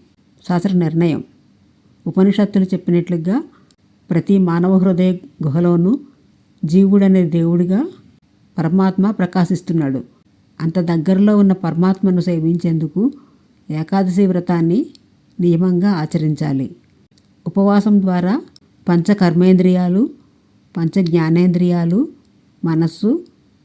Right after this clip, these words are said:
మొత్తం పదకొండు ఇంద్రియాలను నిగ్రహంతో ఉంచుకుని పూజ, జపం, ధ్యానం మొదలైన సాధనాల ద్వారా ఆరాధించాలని భావం. పదకొండు ఇంద్రియాల ద్వారా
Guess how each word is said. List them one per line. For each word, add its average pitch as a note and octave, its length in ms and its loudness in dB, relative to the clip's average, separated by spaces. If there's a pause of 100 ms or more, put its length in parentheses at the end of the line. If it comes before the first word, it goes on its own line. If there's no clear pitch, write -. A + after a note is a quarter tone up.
(100)
మొత్తం F#3 260 -2
పదకొండు F3 480 0
ఇంద్రియాలను F3 680 0 (520)
నిగ్రహంతో F#3 580 2
ఉంచుకుని E3+ 560 -2 (880)
పూజ, F3 260 0 (540)
జపం, E3+ 380 0 (560)
ధ్యానం E3+ 500 0 (640)
మొదలైన F3 360 0
సాధనాల E3+ 540 -2
ద్వారా E3+ 400 -2 (640)
ఆరాధించాలని F3 880 0
భావం. C#3+ 440 -6 (920)
పదకొండు E3+ 400 2
ఇంద్రియాల F#3 500 2
ద్వారా F3 420 0